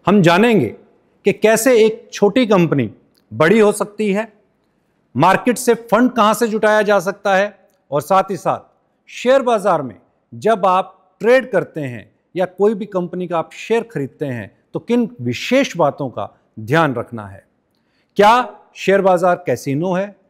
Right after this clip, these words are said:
इस भ्रम को भी हम तोड़ने की कोशिश करेंगे। क्या शेयर बाजार में इतना रिस्क है कि आदमी सब कुछ गवा देता है?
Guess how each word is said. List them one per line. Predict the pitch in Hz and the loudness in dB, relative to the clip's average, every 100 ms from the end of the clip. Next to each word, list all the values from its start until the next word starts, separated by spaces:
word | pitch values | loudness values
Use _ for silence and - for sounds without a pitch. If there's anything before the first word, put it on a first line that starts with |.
| _ | _
इस | 135 117 | -10 -8
भ्रम | 113 143 180 | -4 -4 -2
को | 185 | -4
भी | 180 | -4
हम | 175 | -6
तोड़ने | 170 160 165 170 | -6 -8 -8 -10
की | 175 | -10
कोशिश | 165 156 180 - | -10 -8 -10 -8
करेंगे। | 170 170 170 180 _ _ _ - | -8 -6 -8 -12 _ _ _ -2
क्या | 240 135 - - | 0 0 -4 -6
शेयर | - 226 | 0 0
बाजार | 202 180 202 196 | 0 2 0 0
में | 190 185 _ _ 139 | -6 -8 _ _ -10
इतना | 135 170 202 | -4 2 4
रिस्क | 226 220 - | 2 0 -2
है | 185 208 202 _ _ | -2 0 -2 _ _
कि | 156 | -2
आदमी | 139 135 151 | 0 0 -4
सब | - 131 - | -8 -12 -10
कुछ | 175 - | -12 -6
गवा | 170 170 165 | -2 0 -2
देता | 160 165 156 | -4 -4 -4
है? | 147 147 | -4 -8